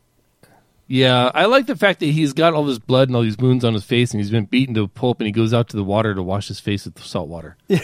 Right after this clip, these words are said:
Speaker 2: That didn't even occur to me.
Speaker 1: Yeah. And I, I don't know if that's like a, I, I could see that being a, a Greyjoy thing or a, a Iron Islands thing. Like, "Oh yeah, you gotta wash your, cleanse, cleanse your wounds with salt water," you know,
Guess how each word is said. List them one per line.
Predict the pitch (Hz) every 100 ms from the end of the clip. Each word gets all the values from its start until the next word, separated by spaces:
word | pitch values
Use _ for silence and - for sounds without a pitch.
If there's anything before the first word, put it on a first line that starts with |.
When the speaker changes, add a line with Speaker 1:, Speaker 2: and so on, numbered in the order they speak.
| - - - - - - - -
Speaker 2:
That | 392 415
didn't | 359 320
even | 262 226
occur | 196 214 214
to |
me. | 190 156 - _ _ _ _ _ _ _ _ _ -
Speaker 1:
Yeah. | 113 104 101 92 - _ -
And | 131
I, | 147 151
I |
don't | 151 147
know | 143
if | -
that's | 135 -
like | 127
a, | 131 123 120 113 117 - - -
I, | 139 139 139
I |
could | 147 139
see | 165
that | 143 131
being | 131 131
a, | 120 113
a | 117
Greyjoy | 110 120 127 127 123
thing | 127 123 139
or | 123
a, | 110 113 107 98 110 -
a |
Iron | 123 123
Islands | 117 123 117
thing. | - 123 139
Like, | 110
"Oh | 120
yeah, | 127 120
you | 117
gotta | 113 110 107 -
wash | 135 117 113 -
your, | - 117
cleanse, | 107 - 135 123 - -
cleanse | - 143 135
your | 127
wounds | 127 127
with | 113 107 -
salt | - 123 104
water," | 92 92 98 -
you | 110
know, | 92 92